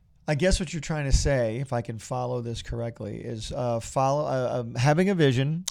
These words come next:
and getting tired of it, getting burnt out. Well, what's that have to do with copying things off other people?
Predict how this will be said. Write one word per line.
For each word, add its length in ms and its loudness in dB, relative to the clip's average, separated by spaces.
and 120 -2
getting 280 -2
tired 380 4
of 100 6
it, 100 -2
getting 340 -2
burnt 280 -4
out. 480 2
Well, 100 -4
what's 120 0
that 60 4
have 60 0
to 60 -2
do 40 0
with 100 -4
copying 400 -4
things 280 -10
off 120 -8
other 140 -10
people? 300 -12